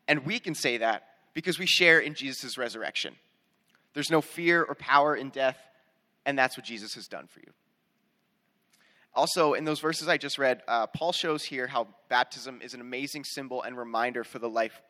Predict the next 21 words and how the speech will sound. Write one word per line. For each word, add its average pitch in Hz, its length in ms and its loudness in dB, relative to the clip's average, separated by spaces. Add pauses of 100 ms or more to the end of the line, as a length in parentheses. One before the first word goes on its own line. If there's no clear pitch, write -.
(280)
we 123 120 -2
have 113 180 6
in 110 60 -12
Christ. - 480 -8 (440)
Uh, 98 160 -10 (100)
baptized 156 400 4
in 151 60 -12
the 143 80 -10
original 135 320 -6
language 123 460 -6
just - 180 -6
meant 127 240 -2
to 120 300 -6
immerse, 117 560 -4
or 113 100 -12
to - 140 -18
get 113 180 -8
put 156 160 -2
underwater, 120 460 6
pretty 113 180 -14
much, 104 320 -4